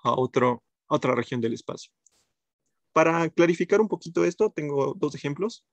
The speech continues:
Eh, en el primero,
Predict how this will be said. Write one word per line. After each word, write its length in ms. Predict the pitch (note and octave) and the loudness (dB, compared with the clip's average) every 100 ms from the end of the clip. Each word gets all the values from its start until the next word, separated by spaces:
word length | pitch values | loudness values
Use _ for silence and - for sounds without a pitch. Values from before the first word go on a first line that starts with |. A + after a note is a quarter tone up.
| _ _ _ _ _ _ _ _ _ _ _ _ _ _ _ _ | _ _ _ _ _ _ _ _ _ _ _ _ _ _ _ _
Eh, 280 | D3 D3 C#3+ | -2 -2 -2
en 100 | D#3+ | -2
el 100 | D#3+ | -2
primero, 460 | D3 E3 G3 A3+ | 0 2 2 0